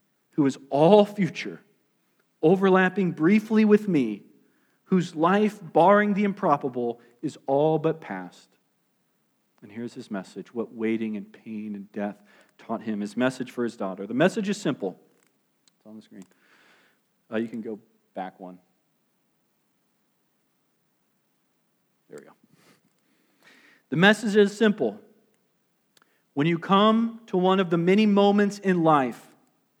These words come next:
when you must give an account of yourself, provide a ledger of what you have been and done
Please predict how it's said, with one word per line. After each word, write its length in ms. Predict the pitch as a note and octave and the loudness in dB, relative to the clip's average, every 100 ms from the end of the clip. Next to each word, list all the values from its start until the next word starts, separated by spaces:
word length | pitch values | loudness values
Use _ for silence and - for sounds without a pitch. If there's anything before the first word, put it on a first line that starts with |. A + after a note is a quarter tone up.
| _ _ _ _ _ _ _ _ | _ _ _ _ _ _ _ _
when 200 | C#3 D3 | -2 0
you 200 | D3+ F#3+ | 2 4
must 280 | G#3 F#3+ - | 6 4 2
give 300 | - F3+ F#3+ | 4 6 4
an 120 | F3+ | 0
account 460 | D#3+ - F#3+ F3 F3+ | -4 -2 -2 0 0
of 140 | E3 | -4
yourself, 640 | C#3+ D3+ E3+ - C3 G2+ - _ _ _ _ _ _ _ _ _ _ _ | 0 0 0 -4 -4 -4 -10 _ _ _ _ _ _ _ _ _ _ _
provide 340 | - D#3 E3+ F3 | -2 4 6 6
a 60 | |
ledger 600 | F3+ G3+ A#3+ G#3 D3 A2+ - _ - | 6 8 8 6 -2 -4 -8 _ -2
of 180 | D3 C#3 | -2 4
what 260 | F#3 A3+ | 6 6
you 120 | G#3+ | 4
have 320 | G#3+ A3 E3 C#3+ | 2 2 0 2
been 440 | F#3 G3 G3+ G3 | 4 4 -2 -4
and 240 | E3+ F3 D#3+ | -6 -6 -6
done 380 | D3 A2+ F2+ | -10 -10 -12